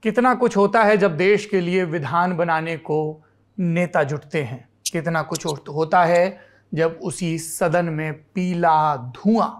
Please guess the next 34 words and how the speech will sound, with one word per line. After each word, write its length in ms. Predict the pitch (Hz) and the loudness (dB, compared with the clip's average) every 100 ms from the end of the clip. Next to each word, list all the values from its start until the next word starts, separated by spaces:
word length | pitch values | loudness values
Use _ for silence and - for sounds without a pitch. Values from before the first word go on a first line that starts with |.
| _ _ _ - | _ _ _ -4
आंखों 380 | 170 160 - 156 | 0 0 -2 -6
पर 300 | 135 143 135 | -4 -4 -6
छा 180 | - 151 | -6 -4
जाता 320 | 139 135 139 | -4 -8 -6
है, 200 | 127 - _ _ _ _ - | -8 -8 _ _ _ _ -8
कितना 340 | 170 175 165 | -4 2 2
कुछ 240 | 151 160 156 | 2 0 0
होता 320 | 165 165 180 | -2 2 2
है 420 | 156 165 170 180 - _ _ - | 4 4 2 0 -8 _ _ -8
जब 360 | 143 160 160 - | 0 2 0 -6
इस 180 | 156 - | -8 -6
विधायिका 640 | 143 147 135 156 156 180 156 | -4 -2 2 2 2 2 0
के 260 | - 147 | -2 -10
एक 140 | 143 143 | -8 -6
विधान 420 | 143 147 165 160 | -2 2 2 0
पर 340 | 160 143 139 - - - | 0 -2 -2 -12 -20 -2
न्यायपालिका 840 | 175 165 180 165 143 147 135 139 143 | 2 4 4 4 2 0 -2 -2 -6
की 220 | 120 139 | -8 -10
मुहर 300 | 135 131 143 | -8 -6 -6
लगती 300 | 131 117 - | -8 -12 -14
है। 140 | 110 113 _ _ _ _ _ _ 143 | -14 -16 _ _ _ _ _ _ -6
लल्लन 200 | 143 143 | -4 0
टॉप 260 | 147 147 - | 0 0 -2
के 120 | 151 | -4
इस 100 | 139 | -4
कार्यक्रम 440 | - 147 143 156 | -2 -2 0 -4
नेता 280 | 151 147 143 | -4 -2 -2
नगरी 240 | 147 151 | -4 -4
के 180 | 165 156 | -4 -4
सत्र 360 | 135 170 160 160 | -4 -4 -2 -4
में 120 | 147 | -4
हम 200 | 131 147 | -4 -2
बात 220 | 147 151 | 0 0
करेंगे 520 | - 143 143 139 147 | -4 -6 -4 -4 -4